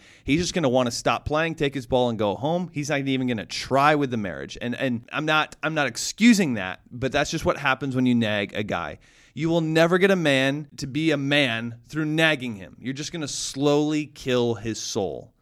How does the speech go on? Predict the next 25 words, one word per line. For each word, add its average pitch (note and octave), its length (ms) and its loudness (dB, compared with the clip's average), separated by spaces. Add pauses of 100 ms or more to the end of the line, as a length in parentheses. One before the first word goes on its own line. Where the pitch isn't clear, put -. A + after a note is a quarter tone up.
(100)
So A#2 180 -4
encourage D3+ 480 2
him D#3+ 120 2
to C#3+ 100 8
a B2 40 8
higher A#2 260 6
level. G2 340 0 (360)
When C3+ 100 4
a C3+ 60 4
guy C#3 260 4
feels F#3 220 4
like E3 120 2
he's D#3 140 -4
appreciated, C3+ 800 -2 (340)
he'll C3+ 120 0
likely D3+ 280 4
get C#3 140 -2
off C3 140 0
the B2+ 80 -4
couch A2+ 340 -2
more. E2+ 280 -12 (220)
But C3+ 100 -4
if D3 60 0
he D3 80 4
doesn't, D3 440 2